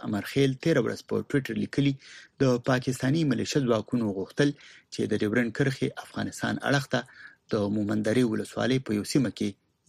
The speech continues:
ځایونه جوړولو باندې لاس پورې کړي. د پاکستان حکومت یا پوځ تر اوسه پورې د دغه پیښې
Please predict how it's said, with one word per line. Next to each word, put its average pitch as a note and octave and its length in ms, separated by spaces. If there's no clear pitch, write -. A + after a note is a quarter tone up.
ځایونه A#2 280
جوړولو A2 420
باندې G2+ 260
لاس A#2 280
پورې G#2 300
کړي. A#2 160
د - 20
پاکستان A2 360
حکومت C3 280
یا G#2+ 60
پوځ C#3 180
تر D3 160
اوسه C#3+ 240
پورې G#2+ 220
د - 40
دغه G#2 200
پیښې C#3+ 240